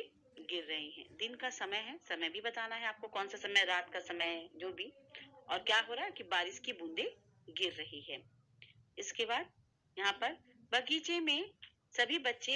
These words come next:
बारिश में खुशी से खेल रहे हैं। तो यहाँ पर बच्चों के बारे में है, कौन कौन है, बच्चे हैं, विशेष करके बच्चे ही हैं। और इसके बाद जो है कि एक लड़का बारिश में बिना छाता के बहुत खुश है।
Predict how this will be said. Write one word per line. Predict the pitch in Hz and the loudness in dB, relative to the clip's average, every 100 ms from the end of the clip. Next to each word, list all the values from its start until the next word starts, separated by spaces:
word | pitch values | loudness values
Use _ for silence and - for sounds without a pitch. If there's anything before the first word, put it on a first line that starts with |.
| 302 285 _ _ _ _ _ _ - | 0 -6 _ _ _ _ _ _ 0
बारिश | 202 220 269 - | 4 4 2 2
में | 254 - | 0 0
खुशी | - 247 285 | -8 -2 -2
से | 277 269 269 | 0 -2 -2
खेल | - 180 | 0 2
रहे | 160 139 | 2 -2
हैं। | 143 143 - _ _ _ _ _ _ - | -4 -10 -14 _ _ _ _ _ _ -6
तो | 170 | -4
यहाँ | 165 180 | 0 0
पर | 202 190 | 2 2
बच्चों | 185 185 220 | 0 -2 0
के | 233 | 2
बारे | 208 196 196 | 4 4 4
में | 202 | 0
है, | 196 190 | -2 -2
कौन | 175 180 | 0 0
कौन | 185 185 | 0 -2
है, | 180 170 | 0 0
बच्चे | 170 165 - 180 | 0 -2 0 2
हैं, | 170 175 - _ _ - | 2 -4 -10 _ _ -20
विशेष | 156 160 185 | -12 -6 -4
करके | - 190 - | -2 -2 -2
बच्चे | 185 185 233 | -4 0 0
ही | 240 | 0
हैं। | 240 240 - - - - - - - - _ _ _ _ _ _ - | -4 -6 -4 -2 4 4 2 -6 -14 -18 _ _ _ _ _ _ -8
और | 180 185 | -2 -2
इसके | - 262 | 0 2
बाद | 226 233 233 | 6 4 4
जो | 240 | -2
है | 240 349 - - _ _ _ - - | -4 -8 -12 -20 _ _ _ -14 -4
कि | 233 - _ - | -4 -4 _ 4
एक | 294 370 | 4 6
लड़का | 262 190 196 226 381 - - - | 4 4 6 4 4 -10 -20 0
बारिश | 233 269 330 - | 6 6 4 -2
में | 311 311 | 0 0
बिना | 262 240 285 | 2 4 2
छाता | 277 220 202 254 | 4 0 2 0
के | 269 277 | 0 -6
बहुत | 285 240 277 - | -4 -2 -4 -4
खुश | 196 - | -6 -4
है। | - | -6